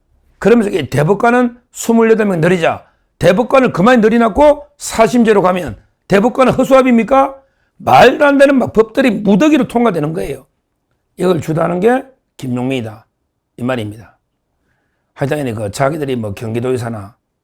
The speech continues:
또는 이게 서울시장 그 외에 뭐 지방선거 자기 대권을 위해서 말도 안 되는 짓거리 해가지고 오히려 이게 역으로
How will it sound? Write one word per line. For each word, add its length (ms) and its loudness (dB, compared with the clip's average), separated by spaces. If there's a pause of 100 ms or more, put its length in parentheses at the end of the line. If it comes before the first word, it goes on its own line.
(160)
또는 200 -8
이게 180 -8
서울시장 600 -10 (600)
그 160 -12
외에 160 -2
뭐 280 -10
지방선거 760 -10 (320)
자기 240 -8
대권을 420 -8
위해서 500 -4 (420)
말도 420 -2
안 120 -2
되는 200 -2
짓거리 360 -4
해가지고 600 -4 (380)
오히려 220 -4
이게 200 -6
역으로 640 0